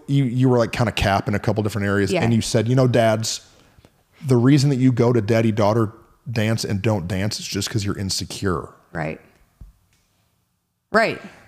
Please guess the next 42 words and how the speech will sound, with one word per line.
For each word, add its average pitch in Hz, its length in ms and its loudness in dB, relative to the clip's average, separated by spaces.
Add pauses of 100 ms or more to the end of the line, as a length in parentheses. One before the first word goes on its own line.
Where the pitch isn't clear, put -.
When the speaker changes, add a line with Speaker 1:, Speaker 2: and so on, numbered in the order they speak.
(160)
Speaker 1:
And 127 120 4
then 127 100 2
you 123 100 4
said 120 220 0
that's 117 180 -2
the 107 80 -4
same 117 260 2
reason 113 220 2
that 98 60 -2
we 110 100 0
don't 107 160 -2
even, 98 240 -8
we 110 140 -4
don't 92 120 -4
talk 110 180 -4
about 82 160 -4
Jesus. 104 460 -4
Speaker 2:
Yeah. 160 340 -2
Speaker 1:
The 147 100 2
reason 208 360 2
that 165 120 2
we 127 160 2
don't 107 460 0
invite 104 400 -2
the 113 60 -6
kids 101 240 -4
at 98 60 -6
our 92 80 -2
soccer 82 380 -4
practice 101 460 -4
or 113 60 -4
whatever 107 320 -2 (240)
is 135 100 -2
because 139 320 -2
we're 135 60 -8
just 120 260 -6
insecure. 104 460 -6
Speaker 2:
Right. 175 380 0 (220)
No, 269 180 2
it's - 180 -2
true. 170 380 0 (360)
And, 254 260 0